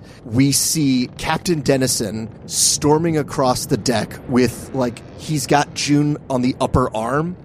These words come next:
pulling her across the deck. And behind them, we can see Fenton, like, leaned up against, uh, the railing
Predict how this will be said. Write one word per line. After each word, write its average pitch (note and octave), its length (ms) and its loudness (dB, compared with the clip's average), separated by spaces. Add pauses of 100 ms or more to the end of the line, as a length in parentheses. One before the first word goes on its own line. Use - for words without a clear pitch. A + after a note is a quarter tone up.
pulling C#3 360 2
her C#3 160 0
across C3 420 0
the C3 100 -2
deck. - 380 0
And B2+ 100 2
behind D#3+ 500 0
them, D3 220 0 (240)
we C3 140 2
can C#3+ 220 0
see - 260 0
Fenton, F3 760 0 (120)
like, C3 320 0
leaned C3+ 400 0
up D3 140 2 (240)
against, - 1080 0
uh, B2+ 260 2
the C3+ 180 2
railing C#3 720 0